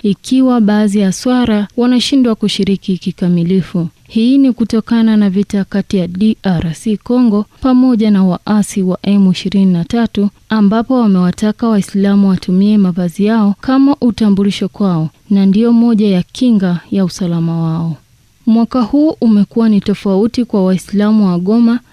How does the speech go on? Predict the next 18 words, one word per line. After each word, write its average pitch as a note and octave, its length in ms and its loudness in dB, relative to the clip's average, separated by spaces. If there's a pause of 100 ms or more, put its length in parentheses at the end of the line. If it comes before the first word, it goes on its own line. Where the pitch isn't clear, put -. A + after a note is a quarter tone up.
ambapo G3+ 520 0
amani A#3 500 2
imetoweka G3+ 580 0
wakati G#3 400 -2
wakiwa G3+ 380 -2
wanaswali G#3+ 640 0
na F#3+ 120 2
kufuturu A3 720 -2 (180)
katika C4 460 -2
mwezi G#3 400 2
mtukufu F#3 560 -2
wa E3+ 140 -2
Ramadhani. E3 640 -2 (120)
Ikiwa C#4+ 560 0
mwezi A3+ 340 2
Januari, G3+ 720 2
mji G3 240 2
huo G#3 420 0